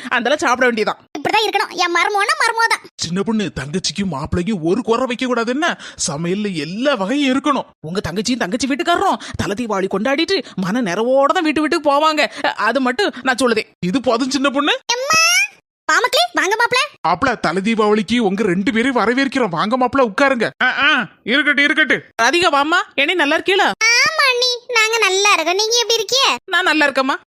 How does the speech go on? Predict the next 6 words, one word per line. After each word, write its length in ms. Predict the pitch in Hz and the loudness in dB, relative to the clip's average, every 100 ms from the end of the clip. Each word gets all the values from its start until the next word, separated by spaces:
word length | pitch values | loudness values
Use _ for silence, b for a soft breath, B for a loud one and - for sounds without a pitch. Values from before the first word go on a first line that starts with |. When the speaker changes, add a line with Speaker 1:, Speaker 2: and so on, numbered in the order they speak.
| _ 226 | _ 0
Speaker 3:
மாப்பிள, 340 | 226 277 254 185 | 2 2 0 0
போய் 180 | 262 247 | 2 2
ரெஸ்ட் 220 | 226 302 | 2 0
எடுங்க. 240 | 233 160 123 _ 427 | 0 -2 -6 _ -4
ம். 160 | 359 - _ _ _ _ _ _ _ | -4 -6 _ _ _ _ _ _ _
Speaker 2:
ஏமா 360 | 415 381 440 | -2 0 2